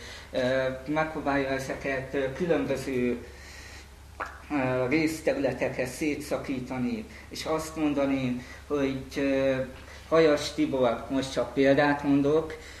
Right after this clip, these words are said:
Ö, Hajas Tibor, ö, a hazai performance,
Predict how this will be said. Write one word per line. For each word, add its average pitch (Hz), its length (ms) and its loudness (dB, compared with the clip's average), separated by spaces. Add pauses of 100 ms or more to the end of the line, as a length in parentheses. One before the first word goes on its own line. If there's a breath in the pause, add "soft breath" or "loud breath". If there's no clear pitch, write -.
(260 loud breath)
Ö, 131 140 4
Hajas 143 580 4
Tibor, 123 640 2 (140)
ö, - 40 -2
a 117 500 0 (240 loud breath)
hazai 139 680 2
performance, 127 920 0